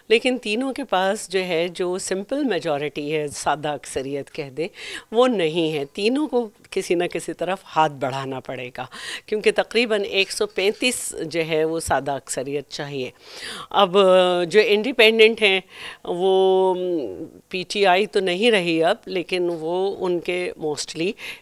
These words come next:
इंडिपेंडेंट हैं। अब उनका नज़रिया हमेशा यही रहा है कि उनके अलावा सारे चोर डाकू हैं, तो ऑप्शन है उनके लिए कि चोर डाकू से हाथ मिला के हुकूमत बना लें या अपोजिशन में बैठें as independent group।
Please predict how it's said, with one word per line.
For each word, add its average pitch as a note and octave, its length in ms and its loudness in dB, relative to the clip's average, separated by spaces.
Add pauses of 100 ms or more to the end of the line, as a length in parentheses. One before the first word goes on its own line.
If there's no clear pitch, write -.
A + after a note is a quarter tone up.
इंडिपेंडेंट C3 720 -2
हैं। A#2+ 160 -10 (460)
अब F3 220 4 (400)
उनका G3 340 2
नज़रिया D#3 480 0
हमेशा D3+ 400 -4
यही F#3 320 0
रहा F3 240 0
है E3 180 0
कि D#3+ 220 -2
उनके D#3+ 400 -4
अलावा D#3 340 0
सारे D3+ 400 0
चोर D#3 320 -2
डाकू D3 420 0
हैं, D#3 120 2 (480)
तो F3 380 2
ऑप्शन G#3+ 400 2
है C4+ 180 6
उनके A3+ 340 4
लिए F#3+ 300 2 (840)
कि E3 220 0
चोर E3+ 260 -2
डाकू E3 300 2
से - 160 0
हाथ D#3 180 2 (120)
मिला D#3 220 0
के E3 140 -4
हुकूमत F3+ 420 0
बना G3+ 320 2
लें C#3 360 -4
या C#3 140 -4
अपोजिशन D3+ 720 -4
में G#3 180 2
बैठें E3+ 440 2 (600)
as C#3 120 -2
independent E3 760 0
group। D#3+ 260 2